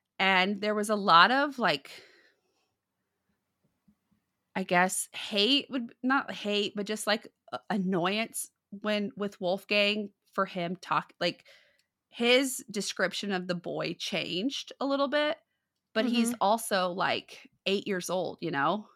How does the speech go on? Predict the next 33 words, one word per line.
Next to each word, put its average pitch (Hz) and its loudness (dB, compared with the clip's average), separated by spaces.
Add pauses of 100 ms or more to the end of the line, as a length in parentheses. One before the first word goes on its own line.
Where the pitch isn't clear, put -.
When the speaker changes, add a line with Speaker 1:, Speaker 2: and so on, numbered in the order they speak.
(540)
Speaker 1:
Like 170 -6
Speaker 2:
Yeah, 202 -2
he's 190 -6
a 202 -6
child 185 -8
and 160 -18
Speaker 1:
And 208 6
he 226 0
was 202 -2
traumatized, 233 6
like, 277 -2
his 226 -8
sister 208 -8
was 214 -4
just 202 -6
murdered. 214 0
Like, 190 0
it's 190 -6
easy 208 -4
to, 202 -6
like, 170 -4 (420)
and 285 -2
it's 330 -2
this 381 -4
windy 247 0
day. 196 4
Like, 240 -4
I 190 0
could 359 -8
see 202 -6
where 196 -4
you 170 -6
would 151 -8